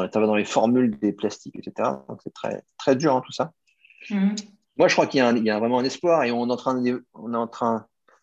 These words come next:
Speaker 1: on est en train d'évoquer, euh, un traité international sur le plastique, euh, comme on a eu un traité international sur les,
Speaker 2: Mhm.
Speaker 1: les gaz, les gla-, les gla-, les gaz fluorés,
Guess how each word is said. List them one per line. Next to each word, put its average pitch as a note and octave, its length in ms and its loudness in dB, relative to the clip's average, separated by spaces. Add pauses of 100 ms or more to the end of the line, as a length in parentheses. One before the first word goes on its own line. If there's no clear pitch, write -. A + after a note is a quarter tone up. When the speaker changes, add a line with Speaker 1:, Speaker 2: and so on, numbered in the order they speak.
(420)
Speaker 1:
on A2 120 -4
est - 20 2
en A2+ 80 0
train A#2+ 160 0
d'évoquer, A#2 580 2
euh, G#2 400 -2 (420)
un A2+ 100 -4
traité A#2+ 480 4
international C3 540 2
sur B2 120 -4
le A2 60 -4
plastique, - 440 -8
euh, F#2+ 220 -2
comme A#2 160 4
on A#2 80 4
a A#2 60 8
eu A#2+ 80 6
un A2+ 60 2
traité A#2 320 2
international A#2+ 460 0
sur A2+ 160 -4
les, G#2+ 200 2
Speaker 2:
Mhm. - 280 -10 (160)
Speaker 1:
les G#2 100 0
gaz, A2+ 260 2
les G#2+ 140 2
gla-, A#2 220 4
les G#2+ 160 2
gla-, A2 160 4
les G#2 160 -2
gaz G#2+ 400 0
fluorés, C#3 540 0